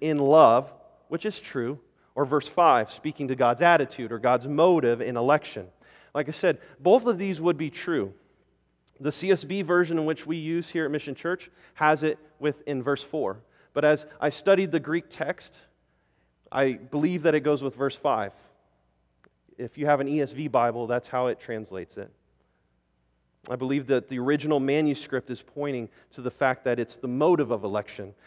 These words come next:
So rather, it reads, "In love, he predestined us." It was the motive of this, his electing. Does that make sense?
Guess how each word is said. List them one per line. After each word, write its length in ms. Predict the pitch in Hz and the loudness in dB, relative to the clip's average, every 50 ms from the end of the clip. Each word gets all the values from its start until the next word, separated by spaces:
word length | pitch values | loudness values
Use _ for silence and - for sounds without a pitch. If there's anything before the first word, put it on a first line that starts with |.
| - - | -20 -20
So 140 | - - 165 | -8 -6 -2
rather, 440 | 143 143 156 165 175 170 147 151 139 | 4 6 6 8 8 6 6 4 2
it 120 | 135 120 | 2 0
reads, 420 | 123 135 165 185 170 165 131 - - - | 0 -2 -2 -2 -2 -4 -8 -10 -6 0
"In 240 | 202 214 247 247 233 | 4 4 4 6 6
love, 840 | 208 196 185 185 214 226 214 208 170 147 151 151 147 135 123 113 - | 8 8 10 12 12 12 12 12 12 10 8 8 6 4 -2 -12 -18
he 240 | - - 175 170 151 | -16 -12 -10 -10 -10
predestined 640 | - - 170 151 127 131 117 - - - 123 104 92 | -6 -6 -6 -2 0 0 0 -2 -4 -8 -10 -8 -8
us." 320 | 90 90 - - - - _ _ _ _ _ _ - | -12 -14 -18 -20 -20 -20 _ _ _ _ _ _ 0
It 60 | 175 | 2
was 200 | 180 180 143 123 | 2 2 2 2
the 120 | 147 170 | 0 2
motive 600 | 165 170 185 214 208 196 165 151 139 131 120 113 117 - | 4 8 8 10 10 10 10 8 8 6 4 2 -2 2
of 400 | 151 165 165 160 156 139 123 117 | 6 8 8 8 8 6 2 -2
this, 400 | 120 147 147 139 - - - - - _ _ - _ _ _ _ _ | 0 0 0 0 0 -4 -12 -18 -20 _ _ -20 _ _ _ _ _
his 180 | - 170 151 131 | -2 0 2 2
electing. 520 | 147 131 135 123 - - 113 104 98 92 - _ _ _ _ _ _ _ _ _ | 4 6 6 4 4 0 -8 -12 -14 -14 -18 _ _ _ _ _ _ _ _ _
Does 100 | - 120 | -6 -4
that 120 | 151 131 147 | -4 -2 -2
make 120 | 147 143 | -4 -6
sense? 340 | - 160 165 175 165 _ | -6 -8 -8 -8 -10 _